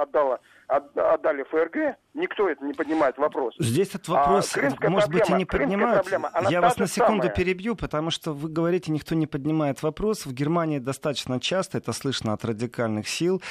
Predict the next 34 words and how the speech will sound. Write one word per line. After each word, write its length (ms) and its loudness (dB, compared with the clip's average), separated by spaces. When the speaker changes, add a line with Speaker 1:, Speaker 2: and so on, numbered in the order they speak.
Speaker 2:
о 120 -8
том, 240 -4
что, 760 -2
э, 40 -2
Западная 520 -2
Германия 560 0
аннексировала 800 0
Восточную 640 -2
Германию. 520 0
Это 180 -4
было 220 0
именно 400 0
аннексирование, 840 -2
потому 360 -4
что 240 -4
процедуры 720 0
с 80 -6
точки 300 -6
зрения 720 0
юриспруденции 920 -4
не 180 2
были 200 -4
соблюдены 560 -2
так, 180 -6
как 160 -12
они 100 0
должны 320 -2
были 220 -2
происходить. 680 -4
Поэтому 480 -2
часто 380 -4
поднимается 540 -2
этот 140 -12
вопрос, 380 -2